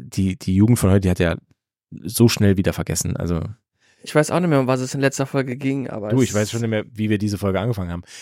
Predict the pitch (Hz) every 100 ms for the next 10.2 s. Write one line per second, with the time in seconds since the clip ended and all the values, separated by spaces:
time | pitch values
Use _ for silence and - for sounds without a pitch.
0 | - 135 151 127 - - 156 - - _
1 | - 113 175 202 147 147 113 104 101 -
2 | 92 95 107 135 139 - 117 117 110 -
3 | 113 113 113 113 - - - 127 - 104
4 | 98 92 - - 95 95 139 147 - -
5 | - - 117 113 110 - - 135 120 127
6 | 110 - - 113 95 104 143 175 175 160
7 | 127 131 127 123 117 104 92 - 92 98
8 | - - 113 104 - 95 - - 90 98
9 | 113 165 - 123 156 143 - - 143 123
10 | 120